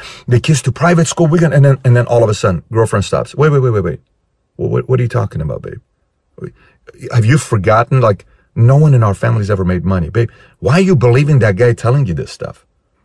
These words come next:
Wh-, why are you believing your boss? Like, you seriously think you're gonna make that kind? Are you out of your mind?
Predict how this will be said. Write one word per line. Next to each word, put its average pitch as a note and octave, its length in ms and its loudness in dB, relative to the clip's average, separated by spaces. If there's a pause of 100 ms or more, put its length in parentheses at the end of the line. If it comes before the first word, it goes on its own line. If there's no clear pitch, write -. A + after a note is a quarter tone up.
(180)
Wh-, G#2+ 180 -2 (160)
why C3+ 120 0
are G3+ 60 4
you F#3 140 4
believing C#3 400 0
your A2 140 0
boss? F2 320 -2
Like, A#2 200 0 (280)
you F#3+ 160 2
seriously B3+ 480 -4
think A#3 200 -4
you're F3+ 120 0
gonna F#3 120 2
make F3+ 180 -2
that E3+ 120 2
kind? - 200 -4
Are B2+ 60 2
you E3 160 2 (120)
out E3+ 180 -2
of G3 80 0
your D#3 160 4
mind? A2 600 0